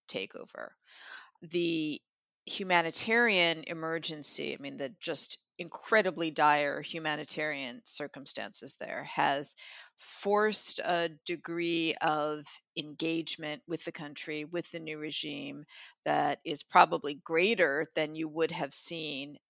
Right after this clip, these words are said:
but for that set of circumstances.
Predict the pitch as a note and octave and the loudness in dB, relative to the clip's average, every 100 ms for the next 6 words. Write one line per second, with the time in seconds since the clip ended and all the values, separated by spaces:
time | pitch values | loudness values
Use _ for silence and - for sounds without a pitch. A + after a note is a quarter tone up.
0 | _ E3+ E3 D#3+ - - F#3 F3 C#3+ C3 | _ -2 4 4 2 -2 0 2 4 4
1 | A#2 _ - - D#3 A#2+ - C3 G#2+ G2 | 2 _ -2 0 2 0 -2 -2 -4 -4
2 | - - D2 - - G1+ - - | -2 0 -2 0 0 0 -6 -6